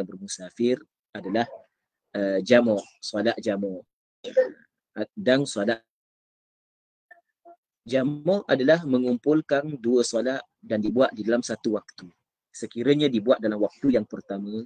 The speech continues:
maka dinamakan sebagai jamu' taqdim. Kalau dibuat dalam waktu yang kedua, maka dinamakan sebagai jamu' takhir. Sembahyang yang boleh dijamu' adalah dua,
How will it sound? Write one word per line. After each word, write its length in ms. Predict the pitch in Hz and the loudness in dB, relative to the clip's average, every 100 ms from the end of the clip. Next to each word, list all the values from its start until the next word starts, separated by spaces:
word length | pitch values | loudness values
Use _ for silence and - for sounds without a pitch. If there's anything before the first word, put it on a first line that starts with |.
| - - | -12 -10
maka 240 | 104 113 | -2 -2
dinamakan 560 | 104 101 117 131 98 98 | -2 -2 -2 -2 -4 -8
sebagai 400 | 95 92 90 107 | -10 -8 -2 -2
jamu' 240 | 101 98 113 - | -2 -6 -4 -6
taqdim. 400 | - 107 95 87 _ _ _ _ _ _ _ _ | -2 -2 -2 -4 _ _ _ _ _ _ _ _
Kalau 240 | - 113 123 | -4 -2 2
dibuat 320 | 127 147 - | 6 6 6
dalam 160 | 123 120 | 2 2
waktu 400 | 113 - 127 113 | 0 0 2 2
yang 80 | |
kedua, 320 | - 113 135 156 | 0 -2 0 0
maka 240 | 120 - 110 | -4 -2 -4
dinamakan 480 | 104 110 123 104 104 | -2 -2 -2 -4 -6
sebagai 320 | 90 87 101 | -12 -6 -2
jamu' 320 | 107 240 - | 0 0 -2
takhir. 400 | - - 110 87 _ _ _ _ _ _ _ _ _ _ _ _ | -6 -4 -4 -4 _ _ _ _ _ _ _ _ _ _ _ _
Sembahyang 480 | - 127 147 190 190 | -4 2 6 6 4
yang 160 | 151 | 4
boleh 160 | 156 151 | 4 4
dijamu' 560 | 123 113 117 143 170 - | 2 4 2 2 0 -2
adalah 320 | 117 123 120 | 0 -2 0
dua, 240 | 127 151 | 0 0